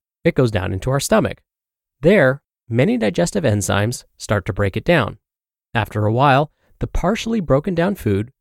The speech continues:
travels to the small intestine, where it is further broken down. One of the molecules carbohydrates are broken down into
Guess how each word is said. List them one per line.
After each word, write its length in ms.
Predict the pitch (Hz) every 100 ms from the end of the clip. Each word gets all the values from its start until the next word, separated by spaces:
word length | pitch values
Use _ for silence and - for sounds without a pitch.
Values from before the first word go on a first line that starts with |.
| _
travels 440 | - 127 - 180
to 100 | -
the 80 | 135
small 300 | - 113 127
intestine, 580 | 190 143 113 - 120 143 _ _
where 220 | 120 117
it 140 | 120 143
is 100 | -
further 360 | - 220 160
broken 340 | 107 98 107 98
down. 300 | 92 92 - _ _ _ _ _ _
One 220 | 131 202
of 100 | 285
the 60 | 226
molecules 800 | 160 151 165 - 123 101 110 -
carbohydrates 880 | - 139 127 - 185 214 147 123 113
are 40 |
broken 380 | 101 104 - 98
down 240 | 101 98 -
into 520 | 196 247 - 104 101